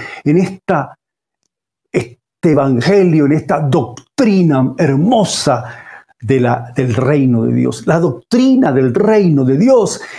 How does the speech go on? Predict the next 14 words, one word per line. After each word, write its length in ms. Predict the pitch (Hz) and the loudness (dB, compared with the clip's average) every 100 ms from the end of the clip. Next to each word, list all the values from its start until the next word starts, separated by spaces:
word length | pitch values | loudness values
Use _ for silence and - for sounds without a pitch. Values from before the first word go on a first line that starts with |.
| - | -6
es 200 | 123 123 | -6 -2
la 140 | 143 | 0
doctrina 1120 | 139 135 - _ _ 262 240 214 170 131 123 - - | 0 -2 -6 _ _ 0 2 4 2 0 -2 -8 -20
celestial 1080 | - - 147 127 131 - 208 208 196 180 139 - | -14 -4 0 0 -2 -2 2 2 2 0 -2 -4
de 140 | - 143 | -2 0
la 120 | 131 | 0
voluntad 880 | 127 175 262 220 175 151 147 - 202 | 0 2 2 2 2 2 0 0 0
del 280 | 160 131 120 | 0 0 -2
Padre 540 | 226 233 208 196 170 - - - | -2 0 2 0 -2 -6 -18 -4
con 300 | 180 185 156 | 0 2 2
respecto 960 | 151 131 - - 185 - - 139 123 120 - - | 0 -2 -6 -4 -4 -4 -6 -4 -4 -6 -14 -6
a 180 | 143 | -4
sus 400 | 143 - 123 - | -2 -2 -2 -2
hijos. 640 | 135 127 - 131 117 - | -2 -2 -2 -2 -4 -6